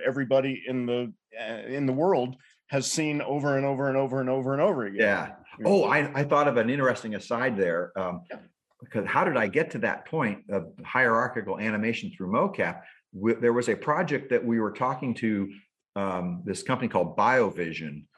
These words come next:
Speaker 2: um, when I was at Abels, but it didn't come to fruition. So when I le-, when Abels collapsed, I went off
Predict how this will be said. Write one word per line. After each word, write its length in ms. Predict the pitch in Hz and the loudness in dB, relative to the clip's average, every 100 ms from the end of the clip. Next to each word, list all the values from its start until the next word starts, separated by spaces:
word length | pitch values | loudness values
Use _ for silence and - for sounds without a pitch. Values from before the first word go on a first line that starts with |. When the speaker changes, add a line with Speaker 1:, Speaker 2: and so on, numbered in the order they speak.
| _ 90 | _ -8
Speaker 2:
um, 400 | 85 82 80 - - | -6 -6 -10 -12 -6
when 200 | 98 104 | -2 0
I 80 | |
was 140 | 101 95 | 0 -2
at 80 | 104 | 0
Abels, 360 | 127 92 76 - | 0 0 -4 -2
but 120 | 90 | -2
it 220 | 90 95 | -2 -6
didn't 220 | 127 123 | -4 -2
come 180 | 101 113 | -2 -4
to 100 | 98 | -6
fruition. 600 | - 107 120 143 82 76 | -8 -2 0 0 -4 -8
So 160 | - 87 | -6 -4
when 140 | 98 | 0
I 100 | 113 | 2
le-, 240 | 110 110 - - | 2 0 -4 -16
when 140 | - 92 | -8 -2
Abels 360 | 120 113 - | 0 0 -4
collapsed, 540 | - 98 113 98 - - | -2 0 0 -2 -8 -6
I 120 | 104 | -2
went 180 | 104 95 | 0 0
off 260 | 90 92 | -2 -4